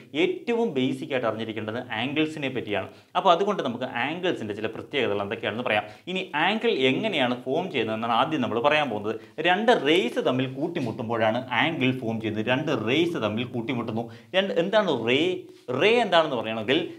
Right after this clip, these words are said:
നമുക്ക് ഒരു എൻഡ് പോയിന്റ്, ഒരു ഇനിഷ്യൽ പോയിന്റിൽ നിന്ന് സ്റ്റാർട്ട്, ഒരു പോയിന്റിൽ നിന്ന് സ്റ്റാർട്ട് ചെയ്തിട്ട് ഒരു ഭാഗത്തേക്ക് മാത്രം ഇൻഡെഫിനിറ്റ് ആയിട്ട് നീണ്ടുപോകുകയാണെങ്കിൽ അതിന്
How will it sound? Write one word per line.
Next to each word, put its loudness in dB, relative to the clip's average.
നമുക്ക് -2
ഒരു 6
എൻഡ് -4
പോയിന്റ്, 0
ഒരു 0
ഇനിഷ്യൽ 0
പോയിന്റിൽ 2
നിന്ന് -2
സ്റ്റാർട്ട്, 0
ഒരു 6
പോയിന്റിൽ 2
നിന്ന് -2
സ്റ്റാർട്ട് 2
ചെയ്തിട്ട് 2
ഒരു 4
ഭാഗത്തേക്ക് 0
മാത്രം 0
ഇൻഡെഫിനിറ്റ് 0
ആയിട്ട് 2
നീണ്ടുപോകുകയാണെങ്കിൽ 2
അതിന് 0